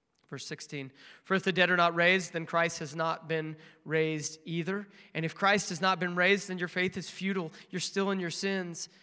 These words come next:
Then those also who have fallen asleep in Christ are lost. If only for this life we have hope in Christ, we are of all people most to be pitied." In other words, you might as well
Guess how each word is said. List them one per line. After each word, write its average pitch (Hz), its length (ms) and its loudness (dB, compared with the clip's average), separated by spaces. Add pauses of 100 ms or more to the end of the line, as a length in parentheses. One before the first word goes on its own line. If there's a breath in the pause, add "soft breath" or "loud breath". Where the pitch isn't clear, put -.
(160 soft breath)
Then 202 160 2
those 202 260 6
also 208 380 4
who 185 80 4
have 190 140 4
fallen 196 320 0
asleep 190 340 -4
in 180 100 -4
Christ 180 440 -2
are 170 160 -4
lost. 170 580 -2 (380 soft breath)
If 185 160 4
only 247 580 4 (200 loud breath)
for 190 160 -4
this 226 420 4
life 190 440 2 (260 loud breath)
we 214 300 4
have 196 260 4
hope 185 300 0
in 175 100 -2
Christ, 160 340 -4
we 170 120 -4
are 165 100 -2
of 147 140 -6
all 151 180 -2
people 147 540 -8 (180 loud breath)
most 143 260 -8
to 127 60 -18
be 135 100 -10
pitied." 131 360 -8
In 135 80 -12
other 135 140 -10
words, 135 360 -10
you 135 100 -14
might 135 260 -10
as 143 180 -14
well 131 360 -10